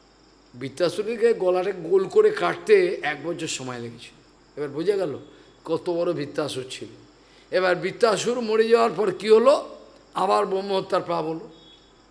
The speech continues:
বৃত্তাসুর তো ব্রাহ্মণ, তো ব্রাহ্মণের ছেলে, এবার কোথায় যাবে? ইন্দ্র এবার দৌড়ে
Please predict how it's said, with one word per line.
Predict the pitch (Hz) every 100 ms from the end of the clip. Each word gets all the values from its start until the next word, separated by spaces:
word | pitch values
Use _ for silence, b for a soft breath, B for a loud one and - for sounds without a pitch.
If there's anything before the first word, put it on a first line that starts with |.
| _ _
বৃত্তাসুর | 165 - 185 160 226
তো | 208
ব্রাহ্মণ, | 185 190 180 147
তো | 180 247 185 - - - -
ব্রাহ্মণের | 139 143 151
ছেলে, | 143 - 131 - - _ _ _ _ _ - 110
এবার | 110 104
কোথায় | 156 165 151
যাবে? | 147 147 - - _ _ b b b - 208
ইন্দ্র | 185
এবার | 202 190 180
দৌড়ে | 143 226 247 240 214